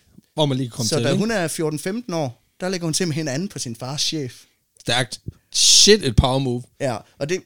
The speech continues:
Speaker 2: altså, vi skal huske, faren er sekretær, så det vil svare lidt til sådan, at du nu om dagen lader, lader an på, på Torben, der er din fars chef nede i regnskabsafdelingen, eller
Speaker 1: Ja,
Speaker 2: sådan noget, ikke?
Speaker 1: <laughs> Tag dit barn med på arbejde.
Speaker 2: <laughs>
Speaker 1: Og så er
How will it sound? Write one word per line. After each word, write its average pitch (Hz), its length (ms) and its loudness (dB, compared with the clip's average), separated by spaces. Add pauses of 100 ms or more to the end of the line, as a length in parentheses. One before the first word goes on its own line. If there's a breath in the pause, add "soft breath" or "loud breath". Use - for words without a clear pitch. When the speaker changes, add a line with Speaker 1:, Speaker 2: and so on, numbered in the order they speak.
Speaker 2:
altså, 143 220 -4 (920)
vi 135 160 -10
skal 165 140 -6
huske, 175 140 -6
faren 180 200 -2
er 175 60 -4
sekretær, 135 560 -6
så 135 140 -10
det 151 120 -8
vil 143 120 -6
svare 165 260 -4
lidt 156 180 -8
til 147 160 -4
sådan, 131 260 -6
at - 260 -12
du 135 60 -8
nu 135 300 -6
om 160 100 -6
dagen 127 240 -4
lader, 120 260 -4
lader 117 320 -6
an 135 200 -6
på, 107 380 -10
på 117 100 -10
Torben, 139 360 -6
der 95 60 -10
er 104 40 -10
din 117 120 -8
fars 139 220 -4
chef 139 240 -2
nede 123 120 -6
i 120 40 -8
regnskabsafdelingen, 113 920 -8
eller 139 100 0
Speaker 1:
Ja, 131 60 2
Speaker 2:
sådan 143 120 0
noget, 139 140 2
ikke? - 120 -18 (2000 loud breath)
Speaker 1:
<laughs> - 60 -12
Tag 147 140 2
dit 127 100 -6
barn 147 180 6
med 135 100 2
på 123 100 -2
arbejde. 123 360 0
Speaker 2:
<laughs> - 60 -6 (1400 loud breath)
Speaker 1:
Og 131 100 -4
så - 140 4
er 143 120 2